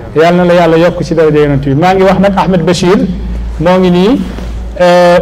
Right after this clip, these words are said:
may nañ ko soxna. Waaw, may nañ ko soxna barki démb. Yaa ngi dégg de? Euh, dañoo demoon pour joxi waru gaar rek, ñu ne ñu, maa ngi sa, macha Allah, euh, il faut ñu takk ko.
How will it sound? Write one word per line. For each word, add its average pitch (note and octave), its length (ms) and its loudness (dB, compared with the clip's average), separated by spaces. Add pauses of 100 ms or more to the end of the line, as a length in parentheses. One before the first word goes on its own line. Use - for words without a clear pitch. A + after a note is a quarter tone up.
may F#3 240 2
nañ F#3+ 180 0
ko F3+ 100 -2
soxna. C3+ 340 0 (1400)
Waaw, C3 140 0
may D#3 180 2
nañ F3+ 160 0
ko E3 100 0
soxna D#3+ 340 0
barki D#3+ 300 -2
démb. C#3+ 260 0 (280)
Yaa C#3+ 140 0
ngi D#3+ 60 -2
dégg D3+ 240 0
de? D#3+ 140 0 (680)
Euh, D3+ 300 4 (300)
dañoo F3 260 2
demoon F3+ 420 2 (100)
pour F3+ 140 2 (100)
joxi F3+ 420 0 (100)
waru F3 300 2
gaar D#3 220 0
rek, F3 160 0 (520)
ñu D#3+ 140 0
ne F3 140 2
ñu, E3+ 120 2 (500)
maa D#3+ 160 -2
ngi D#3+ 80 -2
sa, D#3+ 200 -2
macha D3+ 360 -2
Allah, A#2 200 -4 (160)
euh, D3 300 0
il F3+ 120 0
faut E3 120 0
ñu E3 100 2
takk D#3+ 180 -2
ko. C3 100 -6